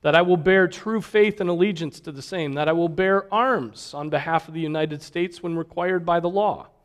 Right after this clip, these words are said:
that I will perform non-combatant service in the armed forces of the United States when required by the law, that I will perform work of national importance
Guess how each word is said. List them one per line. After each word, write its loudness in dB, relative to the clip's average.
that 4
I 8
will 2
perform 0
non-combatant 4
service 0
in -4
the 0
armed 0
forces 0
of -8
the -6
United -2
States -4
when -6
required -4
by -4
the -8
law, -8
that 0
I 4
will 2
perform -2
work 4
of -4
national -4
importance -6